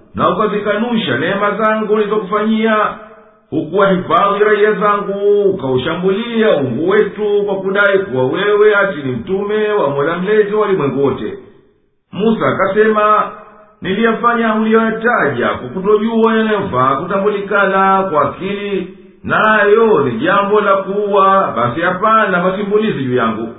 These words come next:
Nikakukimbieni nilipohofu kuwa mtakujaniua kwa jinaya hii ambayo sikukusudia." Mola wangu mlezi akanitunukia fahamu na elimu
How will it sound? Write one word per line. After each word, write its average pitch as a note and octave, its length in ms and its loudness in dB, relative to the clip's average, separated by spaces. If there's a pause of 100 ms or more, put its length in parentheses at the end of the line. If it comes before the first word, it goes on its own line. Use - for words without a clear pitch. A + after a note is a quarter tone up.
(440)
Nikakukimbieni G#3+ 920 0
nilipohofu F#3 1000 0
kuwa G#3 160 2
mtakujaniua F#3+ 1000 0
kwa G3 160 -4
jinaya F3+ 540 0
hii E3 380 0
ambayo F3 580 0
sikukusudia." C3 920 -4 (600)
Mola G3+ 300 0 (100)
wangu G#3 260 0
mlezi E3+ 720 0
akanitunukia F#3+ 880 -2
fahamu E3 500 0
na F#3+ 140 0
elimu G3 600 0